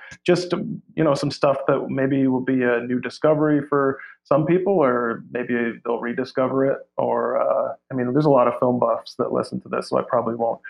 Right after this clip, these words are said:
surprise anybody. But, um, yeah, I, a-, again, talking to Richard Yurcich, uh, a few weeks ago, he recommended a movie that I absolutely love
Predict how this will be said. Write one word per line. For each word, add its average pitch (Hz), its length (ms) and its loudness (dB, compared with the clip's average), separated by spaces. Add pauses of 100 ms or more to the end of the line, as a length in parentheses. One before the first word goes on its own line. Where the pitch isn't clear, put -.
(200)
surprise 113 600 2
anybody. 107 520 -8
But, - 320 -4
um, 113 380 -4 (680)
yeah, 208 260 2 (480)
I, 147 140 4 (640)
a-, 170 300 4
again, 160 520 6 (340)
talking 156 340 2
to 143 40 2
Richard 151 320 2
Yurcich, 147 540 2
uh, 127 560 0
a - 40 -18 (360)
few 175 120 2
weeks 156 260 2
ago, 143 200 2
he 147 140 2
recommended 139 580 2
a 127 80 -2
movie 127 300 -4
that 120 100 -4
I 120 180 0
absolutely 123 440 -4
love 123 360 -2